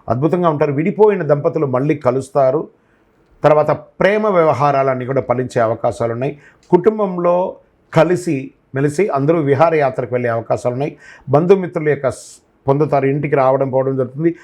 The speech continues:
శుభకార్యాల యొక్క సూచన కనబడుతుంది. సమాజంలో గౌరవం పెరుగుతుంది.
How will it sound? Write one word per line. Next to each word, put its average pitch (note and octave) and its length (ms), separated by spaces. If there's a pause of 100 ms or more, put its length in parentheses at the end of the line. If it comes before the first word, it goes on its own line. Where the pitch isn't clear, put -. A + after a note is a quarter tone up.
(160)
శుభకార్యాల E3+ 760
యొక్క B2+ 240
సూచన D#3 460
కనబడుతుంది. B2+ 720 (260)
సమాజంలో F3+ 680
గౌరవం D3 640
పెరుగుతుంది. C#3 680